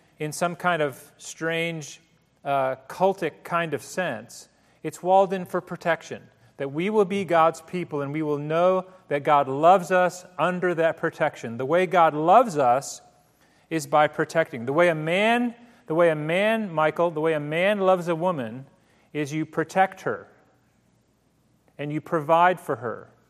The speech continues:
And we get this from Scripture. God protects us in His love for us,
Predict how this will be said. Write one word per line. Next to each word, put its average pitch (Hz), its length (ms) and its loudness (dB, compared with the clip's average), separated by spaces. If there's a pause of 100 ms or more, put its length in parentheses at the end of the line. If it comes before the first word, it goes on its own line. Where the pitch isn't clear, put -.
(440)
And 143 80 -10
we 160 80 0
get 202 200 0
this 180 200 0
from 156 320 -4
Scripture. - 560 -8 (400)
God 156 240 6
protects 185 560 -2
us 240 420 4
in 165 160 -8
His 156 220 -6
love 160 400 6
for 135 200 0
us, 127 440 0